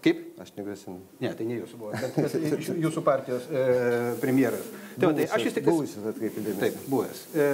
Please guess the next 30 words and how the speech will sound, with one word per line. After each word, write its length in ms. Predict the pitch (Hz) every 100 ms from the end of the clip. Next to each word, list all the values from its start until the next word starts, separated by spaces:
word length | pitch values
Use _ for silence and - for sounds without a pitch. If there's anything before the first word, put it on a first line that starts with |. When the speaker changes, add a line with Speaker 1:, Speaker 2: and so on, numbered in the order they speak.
| 139
Speaker 2:
tai 100 | 175
vat 140 | 170 160
aš 80 | - 170
atkreipčiau 260 | 170 170
dėmesį 240 | 165 160 160
į 60 | 180
tai, 80 | 175
kad 140 | 170 165
vis 80 | 160
tik 80 | 160
tais, 220 | 156 151 -
e, 140 | 165 151 143 139 131 - - 160 143 139 143 165
na, 120 | 170 170 143 -
politikai 380 | 151 160 160 147
turėtų 240 | 147 135 131
elgtis 180 | 165 -
kitaip 340 | 135 147 202
ir 140 | 147 - - 139
aš 140 | 156
vis 60 | 151
dėlto 140 | 139
grįžčiau 340 | 123 160 - 139
prie 100 | 127 123
tos 160 | 127 -
temos. 240 | 175 147 - - - - -
Suprantat, 400 | - 247 - - - - -
yra 140 | 185 147
dvigubi 380 | 165 254 202 -
standartai. 480 | 160 135 101 98
Nu, 140 | 147